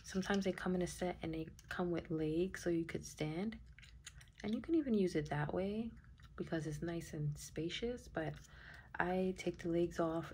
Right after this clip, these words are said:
and use it as, like, a little hand lamp. All right,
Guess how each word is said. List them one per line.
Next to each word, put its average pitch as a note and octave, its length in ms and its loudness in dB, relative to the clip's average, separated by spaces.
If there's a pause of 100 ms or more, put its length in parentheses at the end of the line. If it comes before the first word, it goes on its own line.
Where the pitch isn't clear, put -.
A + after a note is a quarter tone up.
and D#3+ 120 2
use D#3+ 200 2
it D#3+ 100 2
as, D3+ 160 0
like, D3+ 160 -4
a D#3 40 -2
little D3+ 200 -2
hand C#3+ 420 0
lamp. C#3 280 0 (2500)
All F3 60 -10
right, C#3+ 240 -4